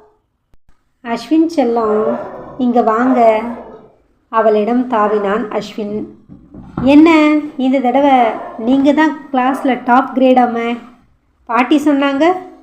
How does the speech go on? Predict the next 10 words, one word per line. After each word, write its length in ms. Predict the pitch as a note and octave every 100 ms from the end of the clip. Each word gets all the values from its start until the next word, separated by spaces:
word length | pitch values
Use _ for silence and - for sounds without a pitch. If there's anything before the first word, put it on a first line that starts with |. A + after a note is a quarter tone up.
| _ - - - - - - A3+
"ஆமா 340 | A3+ C4+ D4+ D4
சித்தி, 440 | C4+ A#3 - B3 A#3+ A#3+ - - - - - - _
நல்லா 380 | G#3+ A3 A#3 D4 D4
படிக்கணும்." 580 | A3 A#3 - A3+ G#3+ - - _ _ _ _ _ _ -
"சரிங்க 300 | C4 D4+ D#4+
சித்தி." 380 | - - B3+ B3 B3+ - - - _ _ _ _ _
"சரி, 220 | C#4 A#3 A3+ - - -
சாப்பிட்டீங்களா?" 640 | A#3 A3+ - A#3 A3 F#3+ G3+ B3 A#3 F#3+ G3 - - _ _ _ _ C4
"இன்னும் 360 | C4 C#4+ D#4
இல்ல." 280 | C#4 C4+